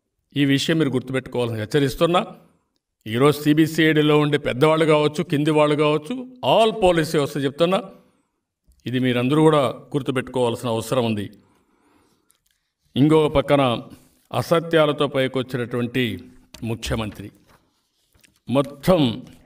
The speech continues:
ఉద్యోగస్తుల పట్ల ఎట్లా ప్రవర్తించాడో చూసాం మనం.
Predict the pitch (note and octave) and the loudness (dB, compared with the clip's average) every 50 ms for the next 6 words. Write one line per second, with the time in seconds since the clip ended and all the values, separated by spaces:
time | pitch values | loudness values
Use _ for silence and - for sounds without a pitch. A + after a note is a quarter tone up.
0 | _ _ _ _ _ _ _ _ _ _ _ _ _ _ - - A2+ C3 B2+ B2+ | _ _ _ _ _ _ _ _ _ _ _ _ _ _ -12 -4 -2 -2 2 4
1 | D3+ D#3 D3 C3 C#3 C3 - C3 C3 B2+ C3+ B2 - B2 A#2+ A#2 - A#2 A2+ - | 4 4 4 4 2 2 2 0 0 2 2 0 2 0 -2 -2 -2 0 2 2
2 | A2 A2 G#2+ - - A2 G#2 - A#2 G#2 G2+ - - - G2 - - - E2 D#2 | 2 2 0 -4 -6 -8 -6 -6 -8 -10 -10 -10 -12 -12 -14 -14 -14 -16 -16 -16
3 | D2 D2+ - | -18 -20 -20